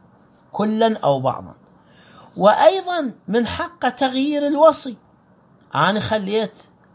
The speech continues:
عمرو وصي على زيد، أو خليت زيد وصي على أولادي،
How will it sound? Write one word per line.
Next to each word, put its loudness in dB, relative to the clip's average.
عمرو 2
وصي -4
على 0
زيد، -8
أو 2
خليت 0
زيد 2
وصي 0
على 4
أولادي، 2